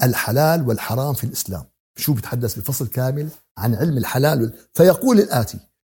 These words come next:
"علم الحلال والحرام في الإسلام مصدره القرآن". شو مصدره؟ القرآن.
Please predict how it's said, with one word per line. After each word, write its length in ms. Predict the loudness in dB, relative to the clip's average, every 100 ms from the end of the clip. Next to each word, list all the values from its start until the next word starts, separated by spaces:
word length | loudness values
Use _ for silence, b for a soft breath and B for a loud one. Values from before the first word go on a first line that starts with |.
| 0
"علم 340 | 4 6 6
الحلال 520 | 4 6 6 6 6 6
والحرام 480 | 4 4 2 2
في 120 | 2 0
الإسلام 640 | -2 0 2 2 0 -2 -8 _ _ 0
مصدره 720 | 4 4 4 6 6 4 2
القرآن". 500 | 0 0 0 0 -2 -6 _ _ _
شو 160 | -4 0
مصدره؟ 640 | 0 0 -2 -2 -6 -12 -18 _ _
القرآن. 560 | 2 4 2 2 -2